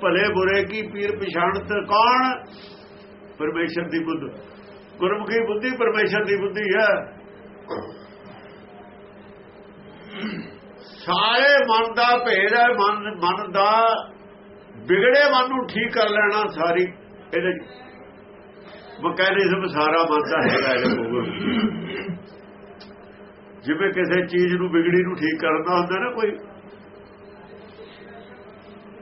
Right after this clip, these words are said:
ਗੁਰਬਾਣੀ 'ਚ ਇੰਨਾ ਗਿਆਨ ਹੈ, ਕਿਹਾ ਜਾ ਵਿਗੜਿਆ ਹੋਇਆ ਮਨ ਹੋਵੇ ਉਹਨੂੰ ਵੀ ਠੀਕ ਕਰ ਸਕਦੀ ਹੈ, ਪਰ ਇਹਦੀ ਸੋਝੀ ਹੋਣੀ ਚਾਹੀਦੀ ਹੈ। ਜਿੰਨਾ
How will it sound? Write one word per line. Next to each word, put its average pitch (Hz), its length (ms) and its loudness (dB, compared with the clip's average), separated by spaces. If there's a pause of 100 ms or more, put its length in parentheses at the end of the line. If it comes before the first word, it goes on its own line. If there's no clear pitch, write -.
(380)
ਗੁਰਬਾਣੀ 190 600 2 (180)
'ਚ 233 260 2
ਇੰਨਾ 226 260 2 (120)
ਗਿਆਨ 196 420 2
ਹੈ, 247 80 4 (160)
ਕਿਹਾ 208 320 4
ਜਾ 262 160 6
ਵਿਗੜਿਆ 247 340 4
ਹੋਇਆ 226 220 6
ਮਨ 208 200 4
ਹੋਵੇ 214 220 2
ਉਹਨੂੰ 226 380 4
ਵੀ 220 80 -6
ਠੀਕ 185 240 -4
ਕਰ 170 180 2
ਸਕਦੀ 131 320 -2
ਹੈ, 117 80 -8 (840)
ਪਰ 165 140 0
ਇਹਦੀ 196 240 0
ਸੋਝੀ 190 280 0
ਹੋਣੀ 180 260 2
ਚਾਹੀਦੀ 107 360 -2
ਹੈ। 87 80 -10 (1120)
ਜਿੰਨਾ 254 240 2